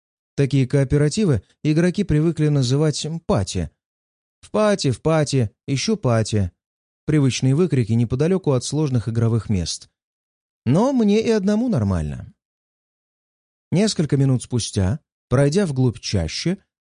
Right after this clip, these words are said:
я вышел на освещаемую солнцем просеку. Она была достаточно широкой, чтобы хорошо замахнуться, и меня это полностью устраивало. До сих пор мне по пути враги не встречались,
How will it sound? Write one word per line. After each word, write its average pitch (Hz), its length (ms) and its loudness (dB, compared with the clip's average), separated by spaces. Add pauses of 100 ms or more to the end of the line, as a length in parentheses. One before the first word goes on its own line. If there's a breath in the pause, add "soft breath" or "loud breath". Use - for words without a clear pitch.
я 123 180 2
вышел 220 300 -2
на 175 100 2
освещаемую 147 720 0
солнцем 135 480 -2
просеку. 87 680 -4 (760)
Она 143 180 2
была 131 240 2
достаточно 131 480 -2
широкой, 143 460 0
чтобы 120 280 -4
хорошо 139 380 -2
замахнуться, 110 800 -2 (520)
и 110 60 0
меня 226 220 4
это 202 160 -2
полностью 175 640 0
устраивало. 90 760 -2 (1160)
До 143 160 0
сих 226 180 -2
пор 185 240 2
мне 147 400 2
по 135 140 -4
пути 147 320 -2
враги 139 280 0
не 143 120 2
встречались, 117 760 -4